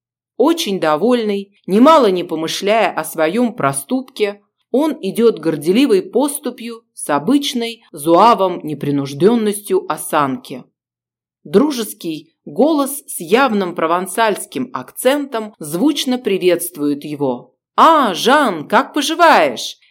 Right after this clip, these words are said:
Э, мой сорвиголова, Катерина, жена, Роза, голубка, Тато, мальчик мой, идите сюда, смотрите, это наш сорвиголова».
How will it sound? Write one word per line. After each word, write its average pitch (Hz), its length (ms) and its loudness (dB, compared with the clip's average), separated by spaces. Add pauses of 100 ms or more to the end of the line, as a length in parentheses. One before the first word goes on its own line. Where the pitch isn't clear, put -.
(120)
Э, 240 680 4
мой 226 240 2
сорвиголова, 277 1120 2
Катерина, 202 600 2
жена, 226 580 2 (220)
Роза, 240 400 4
голубка, 190 760 0 (300)
Тато, 285 800 4
мальчик 208 520 2
мой, 156 420 -6
идите 294 380 2
сюда, 165 600 -2
смотрите, 254 960 0
это 180 280 0
наш 247 280 4
сорвиголова». 247 1040 2